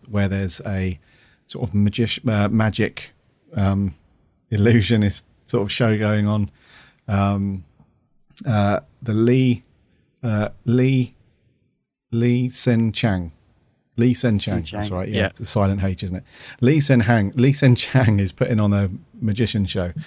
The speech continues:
Speaker 1: and wowing the audiences of Victorian London. Um, however, um, gentleman comes barging in, says that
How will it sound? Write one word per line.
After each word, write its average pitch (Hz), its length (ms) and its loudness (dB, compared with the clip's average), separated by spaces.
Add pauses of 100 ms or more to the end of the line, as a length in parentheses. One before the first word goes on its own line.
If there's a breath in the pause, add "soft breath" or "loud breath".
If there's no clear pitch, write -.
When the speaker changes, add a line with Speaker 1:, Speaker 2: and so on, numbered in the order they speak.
(280 loud breath)
Speaker 1:
and 98 200 0
wowing 147 380 6
the 135 100 8
audiences 120 500 2
of 98 80 -6
Victorian 107 380 0
London. 90 300 0 (1300 loud breath)
Um, 104 380 2
however, 117 440 2 (880 soft breath)
um, 104 420 0
gentleman 135 340 4
comes 117 360 0
barging 139 480 2
in, 127 220 2
says 120 320 -2
that 120 240 0